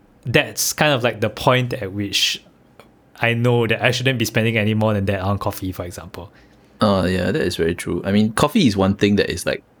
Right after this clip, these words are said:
Speaker 2: there are a lot of coffee snobs that, that, that can taste the difference between coffee. So they
Speaker 1: I
Speaker 2: tell you,
Speaker 1: mean,
Speaker 2: like,
Speaker 1: if, if
Speaker 2: "Oh,
Speaker 1: they
Speaker 2: like,
Speaker 1: can,
Speaker 2: the Blue Mountain coffee is great." Yeah, I, I
Speaker 1: if they can, they can.
Speaker 2: Yeah, but I don't know. I mean, I guess they drank enough coffee, you know what is good and what is bad.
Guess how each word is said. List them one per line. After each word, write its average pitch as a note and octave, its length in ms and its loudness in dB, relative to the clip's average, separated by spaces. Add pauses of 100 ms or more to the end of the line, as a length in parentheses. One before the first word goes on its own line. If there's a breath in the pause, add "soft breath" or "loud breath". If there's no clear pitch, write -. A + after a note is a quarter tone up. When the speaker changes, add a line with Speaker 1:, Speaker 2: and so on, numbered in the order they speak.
(480 loud breath)
Speaker 2:
there A#2+ 100 6
are C#3+ 40 6
a - 20 2
lot C3 100 6
of - 240 0
coffee - 380 0
snobs A2 640 0 (180)
that, - 200 0 (240)
that, - 180 0 (540)
that - 260 -2
can F2+ 400 0 (280)
taste A#2 300 2
the F#2 60 0
difference G2+ 320 0
between G#2 240 2
coffee. G2 340 -2 (540 loud breath)
So - 120 -6
they G#3 80 4
Speaker 1:
I A#3+ 40 4
Speaker 2:
tell C4+ 120 2
you, G3+ 60 4
Speaker 1:
mean, F#3+ 120 2
Speaker 2:
like, - 80 -8
Speaker 1:
if, - 40 2
if F#3 100 6
Speaker 2:
"Oh, - 40 6
Speaker 1:
they E3+ 100 6
Speaker 2:
like, - 80 0
Speaker 1:
can, G#3 220 4
Speaker 2:
the G#3+ 40 -2
Blue A#2 120 4
Mountain G#2+ 220 2
coffee G2 220 -4
is F2 60 -4
great." - 180 -4
Yeah, C#3+ 420 0
I, - 100 -4 (180)
I - 60 0
Speaker 1:
if D#3 100 0
they F3+ 140 4
can, A3 300 0
they D3+ 140 2
can. C#3 600 0 (960 loud breath)
Speaker 2:
Yeah, C#4+ 180 -2
but - 160 0
I - 80 4
don't D#3 120 2
know. A2 240 0
I C#3 140 4
mean, F#3+ 260 2
I A#2+ 80 2
guess F#3+ 240 2
they G#2+ 120 0
drank A#2+ 260 2
enough A2 180 2
coffee, A#2 220 0
you G#2 100 4
know G2+ 100 0
what F#2 140 2
is F2 100 -2
good G2 140 2
and F2 80 0
what F2+ 100 0
is F#2 80 -4
bad. - 300 0